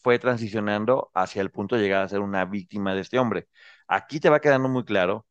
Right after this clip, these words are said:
Te platican cosas chidas, como que, por ejemplo, cuando ganó el concurso, ganó la beca en el cea, porque estaba becada en el cea, les daban dinero por estar ahí. Le dieron dinero también, le dieron mucha ropa y un perrito que nunca le dieron. Así,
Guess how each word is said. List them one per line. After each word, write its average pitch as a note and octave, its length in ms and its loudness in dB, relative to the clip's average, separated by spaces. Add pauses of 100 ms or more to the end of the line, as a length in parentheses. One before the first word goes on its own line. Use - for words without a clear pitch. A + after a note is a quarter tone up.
(380)
Te F#3 100 0
platican G3+ 440 2
cosas D#3+ 340 4 (640)
chidas, A#2 300 0
como A2 180 -6
que, G#2 100 -4
por G2+ 100 -4
ejemplo, A#2+ 160 0
cuando G#2+ 200 0
ganó G#2 100 2
el G#2+ 60 -2
concurso, A2 420 -2
ganó G#2+ 220 0
la B2 120 4
beca A2+ 240 0
en B2 80 -2
el F#2+ 140 -6
cea, F2 380 -4
porque - 180 -12
estaba G#2 260 2
becada G2+ 380 -2
en G2+ 80 -6
el F2 100 -6
cea, E2+ 240 -4
les F#2+ 120 -6
daban F2 240 -2
dinero F2 240 -6
por F2 160 -12
estar F2 200 -4
ahí. E2+ 320 -4 (460)
Le G#2 180 0
dieron B2+ 280 2
dinero A#2+ 380 -2
también, F#2 380 -4
le G2+ 80 -4
dieron A2+ 220 0
mucha A2+ 220 -4
ropa G#2 320 0
y A#2+ 80 -2
un G#2+ 80 -2
perrito G#2+ 340 -2
que G#2 120 -4
nunca A2+ 440 0
le F#2 160 -6
dieron. D2+ 360 -6
Así, - 220 -8